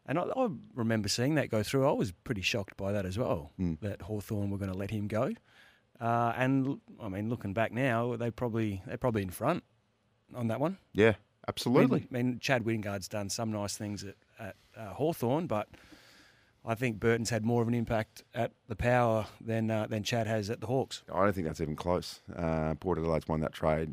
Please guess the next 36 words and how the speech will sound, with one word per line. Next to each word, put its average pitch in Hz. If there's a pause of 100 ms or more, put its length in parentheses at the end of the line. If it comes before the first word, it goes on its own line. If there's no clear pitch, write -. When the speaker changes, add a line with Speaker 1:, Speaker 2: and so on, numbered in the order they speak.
Speaker 2:
Uh, 78
Burton, 92
for 80
the 85
first 87
half 78
of -
this 90
season, 76
was 78
in 78
All-Australian 82
contention. 82 (720)
Absolutely. 85 (300)
Playing 85
some 80
really, 92
really 80
good 78
football. -
It's 92
gonna 98
be 85
interesting 87
to -
see 87
where 82
he 92
finishes 85
in 80
the 78
best 80
and 87
fairest 87
coming 85
up. -